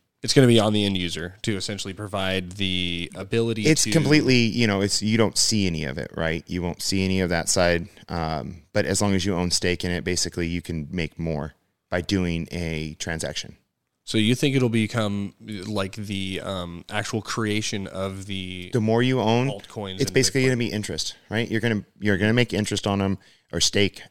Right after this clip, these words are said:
Speaker 2: on 'em, right? Is, which is just interest from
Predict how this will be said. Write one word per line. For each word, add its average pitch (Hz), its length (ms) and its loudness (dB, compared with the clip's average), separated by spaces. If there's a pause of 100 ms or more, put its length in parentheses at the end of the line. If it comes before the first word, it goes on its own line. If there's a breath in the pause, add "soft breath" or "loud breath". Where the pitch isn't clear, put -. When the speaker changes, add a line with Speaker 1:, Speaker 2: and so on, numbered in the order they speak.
(160)
Speaker 2:
on 80 220 -2
'em, 78 200 -6 (100)
right? 82 260 -4
Is, 87 240 -6
which 101 160 0
is 98 80 -2
just 104 200 0
interest 87 420 -2 (600)
from 98 720 2